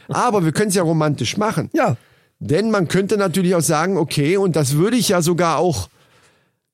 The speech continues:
Speaker 1: das könnte man ja nachvollziehen, dass man sagt, okay,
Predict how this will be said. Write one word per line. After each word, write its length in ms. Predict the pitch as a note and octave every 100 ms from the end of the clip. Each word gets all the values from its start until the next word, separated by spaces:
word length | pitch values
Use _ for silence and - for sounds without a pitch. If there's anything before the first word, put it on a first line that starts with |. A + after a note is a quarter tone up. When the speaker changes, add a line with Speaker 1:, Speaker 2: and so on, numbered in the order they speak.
| _ -
Speaker 1:
das 160 | A#2+
könnte 220 | - F#3+ G#3+
man 160 | D#3+
ja 80 | C#3
nachvollziehen, 600 | B2 F3 - F3+ - C#3+
dass 140 | B2
man 140 | B2 B2
sagt, 320 | C#3+ D#3+ -
okay, 380 | C#3 - F3